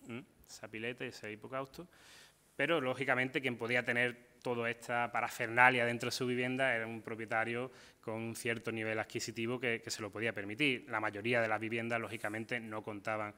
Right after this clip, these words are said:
con estos baños. Por supuesto, el, si han estado en Córdoba, los baños califales que le llaman, son los baños del Alcázar,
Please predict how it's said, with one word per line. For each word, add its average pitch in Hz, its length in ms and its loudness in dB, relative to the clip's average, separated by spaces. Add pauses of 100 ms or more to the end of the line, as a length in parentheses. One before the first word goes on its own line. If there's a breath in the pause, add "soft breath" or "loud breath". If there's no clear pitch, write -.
(260 loud breath)
con 104 160 -10
estos 101 240 -12
baños. 95 320 -10 (480 loud breath)
Por - 100 -12
supuesto, 110 560 -4
el, 107 440 -6
si - 160 -10
han 104 100 -6
estado 104 280 -6
en 104 80 -6
Córdoba, 113 500 0
los 110 220 -4
baños 113 300 4
califales 113 480 -2
que - 100 -10
le 113 60 -4
llaman, 117 300 0
son 110 240 -8
los 98 120 -12
baños 107 280 0
del 110 140 0
Alcázar, 127 600 4